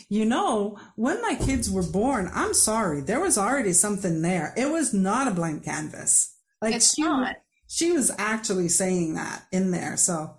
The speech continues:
Speaker 2: Yeah.
Speaker 1: it was
Speaker 2: Yeah.
Speaker 1: good.
Speaker 2: And so, and it, and then that's a great, you know, sort of linkage to everything that the three principles are talking about. You know,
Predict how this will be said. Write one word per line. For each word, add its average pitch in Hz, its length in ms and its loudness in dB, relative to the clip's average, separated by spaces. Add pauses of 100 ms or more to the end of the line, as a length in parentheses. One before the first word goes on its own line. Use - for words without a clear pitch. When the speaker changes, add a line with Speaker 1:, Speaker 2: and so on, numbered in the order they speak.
Speaker 2:
Yeah. 302 360 -2 (680)
Speaker 1:
it 196 40 0
was 208 100 0
Speaker 2:
Yeah. 392 160 0
Speaker 1:
good. - 120 -2
Speaker 2:
And 262 120 0
so, 311 280 2
and 302 180 0
it, 294 200 -2
and 294 160 2
then 339 220 0
that's 294 240 -2
a 262 40 -6
great, 262 420 -2
you 269 140 -2
know, 226 180 0
sort 226 240 0
of 220 260 -2
linkage 220 720 0
to 226 560 2 (680)
everything 262 600 -2
that 214 160 -6
the 233 100 -6
three 233 240 -4
principles 226 640 -2
are 202 80 -2
talking 202 480 -4
about. 208 400 -2
You 240 160 -2
know, 214 300 -2